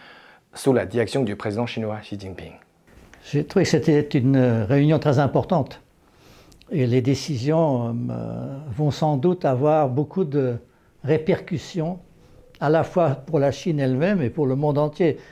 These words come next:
Speaker 2: Ce que j'ai compris, parce que je ne sais pas toujours tout, c'est que la Chine veut passer de la quantité à la qualité.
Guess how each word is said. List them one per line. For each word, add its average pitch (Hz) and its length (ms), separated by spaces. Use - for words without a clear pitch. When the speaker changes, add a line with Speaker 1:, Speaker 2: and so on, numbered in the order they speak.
Speaker 2:
Ce - 160
que 202 180
j'ai 147 180
compris, 185 360
parce - 220
que - 240
je - 140
ne 143 80
sais - 160
pas 139 200
toujours 135 420
tout, 240 220
c'est 156 220
que - 140
la 147 180
Chine 208 360
veut 160 200
passer 165 360
de 151 160
la 131 180
quantité 196 760
à 143 100
la 139 120
qualité. 180 640